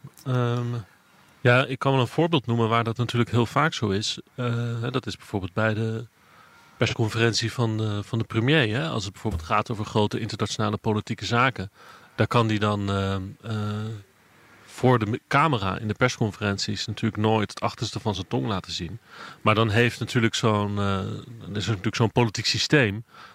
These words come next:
dat daar andere vormen voor zijn om gewoon nog even wat, eh,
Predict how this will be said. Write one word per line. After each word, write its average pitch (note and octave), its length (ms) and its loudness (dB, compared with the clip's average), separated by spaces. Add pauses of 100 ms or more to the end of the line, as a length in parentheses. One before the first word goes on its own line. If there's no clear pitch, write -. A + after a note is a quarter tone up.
(100)
dat A2 140 4
daar A2 120 4
andere D3 300 4
vormen D3 440 2
voor G#2 160 -4
zijn F#2+ 360 -2
om A#2 240 -2
gewoon G2+ 320 0
nog G2+ 120 -8
even G#2 300 -6
wat, G2+ 320 -2
eh, G#2 100 0